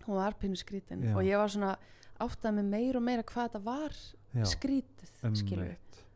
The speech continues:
Speaker 1: Og svo
Speaker 2: Hann er
Speaker 1: förum
Speaker 2: ekki
Speaker 1: við
Speaker 2: bara að trolla?
Speaker 1: Nei.
Speaker 2: Nei.
Speaker 1: Og hann var líka svolítið smeykur, af því að hann áttaði sig á því að það var eitthvað að,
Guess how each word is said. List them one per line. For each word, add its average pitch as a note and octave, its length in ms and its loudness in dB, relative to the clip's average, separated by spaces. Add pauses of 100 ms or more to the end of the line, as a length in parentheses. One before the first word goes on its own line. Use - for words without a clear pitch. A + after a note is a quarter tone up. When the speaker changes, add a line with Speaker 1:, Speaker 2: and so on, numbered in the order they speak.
(280)
Speaker 1:
Og D4+ 340 4
svo - 140 2
Speaker 2:
Hann A3+ 80 6
er C#4+ 120 12
Speaker 1:
förum C#4 80 8
Speaker 2:
ekki A#3+ 60 6
Speaker 1:
við A3+ 40 4
Speaker 2:
bara - 120 6
að - 80 -14
trolla? - 260 -2 (300)
Speaker 1:
Nei. G3+ 360 -2
Speaker 2:
Nei. F#2+ 120 -4 (720)
Speaker 1:
Og G#3 240 0
hann C#4 320 6
var B3+ 100 4
líka C#4 260 -4
svolítið - 300 -4
smeykur, - 360 -6
af F#3+ 80 -6
því G3+ 60 0
að G#3 80 0
hann B3 200 2
áttaði B3 340 -4
sig A#3 120 0
á A3+ 80 0
því G#3 140 0
að F#3+ 60 -6
það G3 100 -8
var F#3+ 120 -4
eitthvað C4 220 -2
að, F#3+ 240 -4